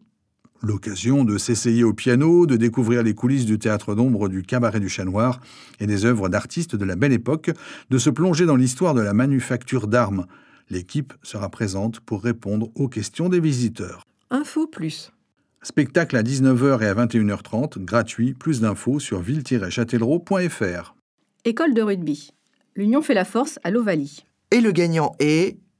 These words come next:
Speaker 4: l'Ovalie Grand Châtellerault Pleumartin. Début mars, le club a reçu le trophée des écoles de rugby de la Ligue de Nouvelle-Aquitaine des mains,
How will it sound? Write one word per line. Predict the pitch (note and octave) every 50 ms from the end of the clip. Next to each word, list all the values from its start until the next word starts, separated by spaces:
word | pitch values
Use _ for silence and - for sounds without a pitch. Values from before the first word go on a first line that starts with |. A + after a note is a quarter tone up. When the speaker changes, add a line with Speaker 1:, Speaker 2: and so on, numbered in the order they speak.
| _ _
Speaker 4:
l'Ovalie | - B2+ C#3 F3 A3+ B3 F#3+ G#3 F3+ D#3+ D#3
Grand | B2+ B2+ D#3 G3+ -
Châtellerault | - F3+ - E3 D#3 E3+ G3+ A3+ A3+
Pleumartin. | A3+ - A#3 A#3+ G#3+ F3+ D3 - - - A2 F2 E2+ - _ _ _ _ _ _ _ _ _ _ _
Début | - C3+ - A3 E3 D#3 C3+
mars, | B2 B2 D#3 F#3 - - - -
le | A#2 C3 C#3
club | C3+ - G#3+ A3 G3 D3
a | A#2+
reçu | B2 B2+ B2+ - - G2+ G2 F#2+ - - _ _
le | A#2+ B2 B2 A#2 A2+ A2+
trophée | - - F3 E3 - G3+ F#3+
des | C#3 C3 A#2+ B2+
écoles | C#3 C3+ - F#3+ E3+ D#3
de | C3 B2
rugby | B2 A2+ B2 A#2 A#2 B2 E3+ G3
de | F3 C3+
la | A2 A2+ A2+
Ligue | B2 E3 E3 C3 A2
de | A#2 G#2+
Nouvelle-Aquitaine | A#2 D3 E3 F#3+ D#3 A#2 G#2+ - - F#2+ - - C#3 D#3+ C#3+ A#2+
des | G#2+ G2+
mains, | F#2+ A2 D3 F#3 F#3+